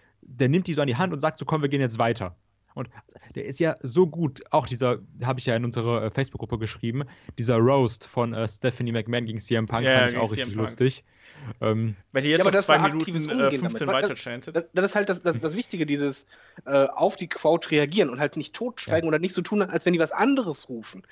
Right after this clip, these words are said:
Speaker 3: Und
Speaker 1: Also ich
Speaker 3: das
Speaker 1: fand
Speaker 3: fand ich,
Speaker 1: bei
Speaker 3: das, das war jetzt bei Raw sehr intelligent. Also
Speaker 1: Also
Speaker 3: da
Speaker 1: bei, bei Steph war's aber ein bisschen tryharden, fand ich. Also bei Cena war's souverän, bei Steph war's, „Okay, ich muss jetzt irgendwas machen, was halt krass ist“, ne?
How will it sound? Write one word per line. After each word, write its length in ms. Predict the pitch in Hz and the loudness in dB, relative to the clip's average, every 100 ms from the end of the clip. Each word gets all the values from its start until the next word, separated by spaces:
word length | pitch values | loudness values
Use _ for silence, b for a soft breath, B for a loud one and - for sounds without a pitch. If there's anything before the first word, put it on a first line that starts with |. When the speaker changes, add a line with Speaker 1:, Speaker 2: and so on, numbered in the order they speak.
| B B | B B
Speaker 3:
Und 20 | |
Speaker 1:
Also 120 | - | 2
ich 40 | 147 | 4
Speaker 3:
das 60 | |
Speaker 1:
fand 100 | 160 | 4
Speaker 3:
fand 60 | - | 4
ich, 100 | 135 | 2
Speaker 1:
bei 120 | - _ | -2 _
Speaker 3:
das, 280 | 190 208 - | 0 0 0
das 160 | 180 175 | 0 2
war 80 | |
jetzt 100 | 185 | 2
bei 80 | 165 | 2
Raw 240 | 151 156 151 | 2 2 2
sehr 220 | 135 131 | 0 -4
intelligent. 600 | 131 - 123 254 123 - | -6 -4 0 0 -4 -16
Also 160 | 131 127 135 | -16 -4 0
Speaker 1:
Also 120 | 123 | 4
Speaker 3:
da 80 | 135 | 4
Speaker 1:
bei, 80 | |
bei 120 | 135 131 | 4 2
Steph 260 | - 147 | 0 0
war's 140 | 147 143 | 0 0
aber 120 | 135 | -2
ein 20 | |
bisschen 200 | 127 127 | -4 -6
tryharden, 580 | - 127 143 151 160 160 | -6 -2 0 0 -2 -2
fand 220 | - 160 | -4 -4
ich. 40 | 139 | -4
Also 120 | 120 | -4
bei 100 | 120 | -4
Cena 320 | 120 156 139 | -4 -4 -2
war's 200 | 123 123 | -2 -2
souverän, 600 | 127 117 113 143 190 185 b b b | -2 -2 0 0 0 -6 b b b
bei 120 | - 117 | -2 -2
Steph 340 | 120 139 - | 0 -2 2
war's, 260 | 135 135 - | 0 0 -4
„Okay, 280 | - - 135 | -10 -4 -2
ich 140 | - | -2
muss 160 | 143 131 | -4 0
jetzt 240 | 135 - | -2 -2
irgendwas 320 | 120 123 113 | -4 -2 -2
machen, 280 | 131 131 131 | -2 -2 -2
was 140 | 110 104 | -4 -4
halt 160 | 98 | -8
krass 280 | - 160 165 | -4 -4 -4
ist“, 200 | 170 - | -8 -6
ne? 200 | 127 180 | -4 -4